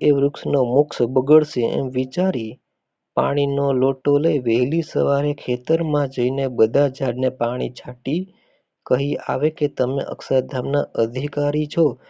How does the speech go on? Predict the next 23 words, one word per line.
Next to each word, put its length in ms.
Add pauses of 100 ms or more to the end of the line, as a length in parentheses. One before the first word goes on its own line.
(260)
કારણ 300
કે 200
મહારાજ 540
અને 260
સંતની 480
સેવા 400
કરી 320
છે, 320 (360)
માટે 260
અક્ષરધામમાં 920
જાઓ, 420
નહીં 420
તો 200
હવે 300
પાપી 480
પુરુષો 800 (400)
તમારા 400
ફળ 360
જમશે 720 (580)
તો 100
તમારો 520
મોક્ષ 380
બગડશે. 760